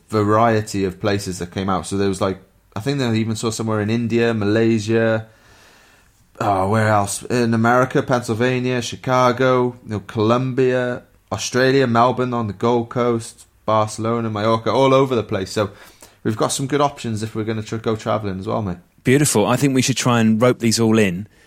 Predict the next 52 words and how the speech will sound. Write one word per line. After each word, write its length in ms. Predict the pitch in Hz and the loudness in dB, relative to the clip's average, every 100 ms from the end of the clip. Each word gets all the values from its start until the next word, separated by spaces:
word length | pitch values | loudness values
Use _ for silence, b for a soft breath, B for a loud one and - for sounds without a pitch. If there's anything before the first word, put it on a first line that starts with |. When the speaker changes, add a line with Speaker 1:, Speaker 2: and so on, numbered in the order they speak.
| b b - | b b -4
Speaker 2:
Wouldn't 160 | 165 | 0
it 20 | |
be 40 | 190 | 2
amazing 400 | 180 185 170 131 | 4 4 4 2
if 100 | - | 2
we 60 | |
had, 80 | 110 | 0
like, 180 | 110 107 | 0 -4
a 40 | |
chain 360 | 113 - 127 120 | -4 0 2 2
of 100 | 92 | 0
affiliated 640 | 92 - 107 104 95 92 | -4 -2 0 2 0 -6
G 220 | - 110 | -2 -2
T 200 | 101 107 | 0 -2
C 220 | 95 - 101 | -2 0 0
C 220 | - 101 | 0 -2
cafes? 520 | - 123 92 78 - _ _ - | -2 -6 -6 -10 -14 _ _ -4
Speaker 1:
Oh, 160 | 113 | 0
yeah, 180 | 95 98 | 0 0
that 140 | 92 101 | 0 -2
would 140 | 107 | -4
be 80 | 104 | -4
good. 200 | 95 90 | -6 -6
And 80 | 101 | -8
you, 120 | 90 - _ | -10 -12 _
yeah, 340 | 95 92 95 87 _ _ _ 110 | -8 -6 -6 -10 _ _ _ -8
get 140 | 117 107 | 0 0
up, 180 | 107 | 0
give 140 | - 104 | -8 -8
a 40 | |
secret 360 | 104 110 - - | -6 -10 -12 -10
code, 380 | 107 104 104 - _ _ _ _ | -4 -2 -2 -6 _ _ _ _
get 140 | 101 | -8
your 120 | 92 101 | -6 -4
discount. 500 | 104 - 110 107 - _ _ | -6 -8 -8 -8 -10 _ _
But 120 | - - | -4 -2
anyway, 440 | 139 123 104 90 _ | 0 2 0 -4 _
we 100 | 110 | -8
can't 260 | 117 147 135 | 0 0 0
do 100 | 139 | -2
this 160 | 123 | -2
pod 400 | 120 131 120 - - - | -4 -2 -2 -2 -20 -12
without 300 | 110 120 95 | 0 2 2
a 40 | |
guest. 480 | 95 101 107 - - _ _ | 0 -2 -2 -10 -14 _ _
So 380 | - 104 98 | -4 -2 -2
who 100 | 95 120 | -2 -4
have 80 | |
you 60 | 104 | -2
gone 140 | 113 107 | -4 -4
for 140 | 104 | -6
today? 320 | 101 90 87 | -6 -8 -8